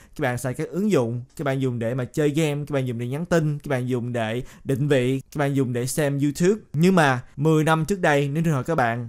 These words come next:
là điện thoại dùng để làm gì, thì các bạn có thể nói là điện thoại dùng để nhắn tin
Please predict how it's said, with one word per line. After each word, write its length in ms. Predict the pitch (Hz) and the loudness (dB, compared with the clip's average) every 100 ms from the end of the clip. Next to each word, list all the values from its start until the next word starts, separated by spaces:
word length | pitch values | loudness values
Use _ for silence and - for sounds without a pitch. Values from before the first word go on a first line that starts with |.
| - | -10
là 240 | 120 123 | -4 -2
điện 160 | 113 120 | -2 -2
thoại 200 | 127 120 | -2 -2
dùng 140 | 123 | -2
để 60 | 127 | 0
làm 180 | 139 135 | 0 2
gì, 260 | 135 123 - - - | 0 0 -6 -18 -10
thì 140 | 151 143 | -4 0
các 60 | |
bạn 160 | 139 131 | 0 0
có 80 | 143 | -2
thể 140 | 139 | -2
nói 220 | 139 160 | 0 -2
là 200 | 185 135 | 0 0
điện 160 | 117 120 | -2 -2
thoại 280 | 127 117 120 | -2 -2 -2
dùng 180 | 117 | -2
để 120 | 113 120 | -4 -4
nhắn 180 | 143 | -4
tin 300 | 180 156 143 | 0 0 0